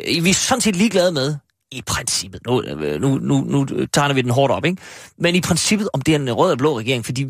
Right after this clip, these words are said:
vi får ikke, altså, vi er så, øh, ultraliberale, at det er sådan set ligegyldigt."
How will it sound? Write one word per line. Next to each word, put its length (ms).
vi 120
får 240
ikke, 260
altså, 140
vi 120
er 140
så, 340
øh, 340
ultraliberale, 680
at 180
det 160
er 60
sådan 200
set 120
ligegyldigt." 420